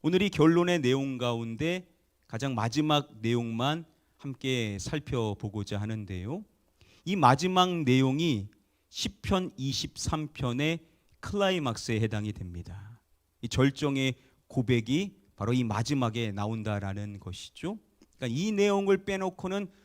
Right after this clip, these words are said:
우리가 시편 이십삼 편을 다 안다라고 결코 말할 수가 없을 것입니다. 자, 그 클라이막스의 내용 가운데 보면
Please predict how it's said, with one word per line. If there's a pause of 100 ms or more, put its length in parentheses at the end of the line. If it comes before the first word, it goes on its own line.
(180)
우리가
시편
이십삼
편을
다
안다라고 (280)
결코
말할
수가 (160)
없을
것입니다. (1200)
자,
그
클라이막스의
내용
가운데
보면